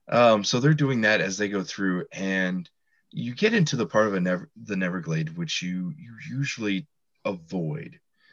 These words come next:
because it is the Smork Village. And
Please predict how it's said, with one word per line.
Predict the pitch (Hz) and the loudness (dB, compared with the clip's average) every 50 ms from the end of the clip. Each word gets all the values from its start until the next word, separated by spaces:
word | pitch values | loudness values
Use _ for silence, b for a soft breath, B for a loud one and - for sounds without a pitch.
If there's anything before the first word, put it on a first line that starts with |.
| b b b b b - | b b b b b -10
because | - 92 - 107 101 98 95 92 90 82 - - - | -8 -4 0 2 4 4 4 2 0 -2 -4 -6 -4
it | 104 104 101 87 - | -4 -4 -4 -4 -6
is | - 98 98 92 92 92 90 - | -8 -6 -4 -4 -4 -4 -6 -6
the | - 90 87 | -6 -6 -4
Smork | 82 - - - 87 85 80 - | -4 -6 -6 -6 -8 -8 -8 -8
Village. | - 82 95 208 - - - - - - - _ _ _ _ _ _ _ _ _ _ _ _ _ _ _ _ _ _ _ _ _ _ _ - | -8 -6 -4 -4 -4 -6 -8 -10 -12 -14 -14 _ _ _ _ _ _ _ _ _ _ _ _ _ _ _ _ _ _ _ _ _ _ _ -10
And | - - 92 92 92 90 90 87 87 87 85 80 - | -6 -2 0 2 2 2 0 0 -2 -2 -4 -6 -8